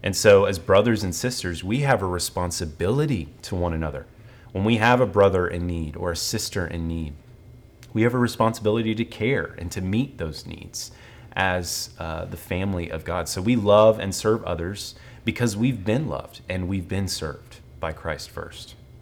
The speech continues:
So that's another reason why this is really important. And one of the last reasons why I think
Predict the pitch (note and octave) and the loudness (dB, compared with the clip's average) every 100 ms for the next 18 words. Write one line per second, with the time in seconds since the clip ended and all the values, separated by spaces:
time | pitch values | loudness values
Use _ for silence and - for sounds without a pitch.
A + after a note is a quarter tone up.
0 | - - - - - - G2+ A2 A2 G2 | -20 -20 -20 -20 -20 -10 -4 -2 0 0
1 | F2 E2+ E2 D#2+ D#2+ D#2 E2+ D#2+ E2 E2 | 2 0 -2 -4 -4 -8 -10 -8 -8 -8
2 | E2 F#2 F2+ G2+ G#2+ D3+ F3 G2 G#2 G#2 | -6 -2 0 2 4 6 6 6 6 4
3 | G#2+ F#2+ F#2+ F2+ F2+ F2 - E2+ E2 | 0 -2 0 2 2 2 -2 -6 -6